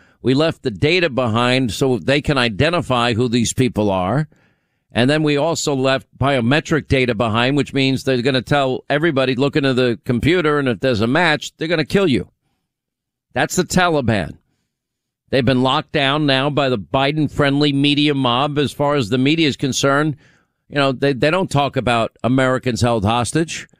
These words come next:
the thousands of Ameri-, of, of people with green cards eligible to live here that are hostages.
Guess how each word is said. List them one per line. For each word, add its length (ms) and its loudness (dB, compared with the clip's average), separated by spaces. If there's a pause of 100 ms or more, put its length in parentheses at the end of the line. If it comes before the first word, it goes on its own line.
(640)
the 140 -4
thousands 520 0
of 120 2
Ameri-, 520 0
of, 280 -2
of 200 -2
people 360 0
with 100 -4
green 300 0
cards 500 -2
eligible 540 0
to 100 -2
live 260 0
here 200 0
that 100 -2
are 120 2
hostages. 800 0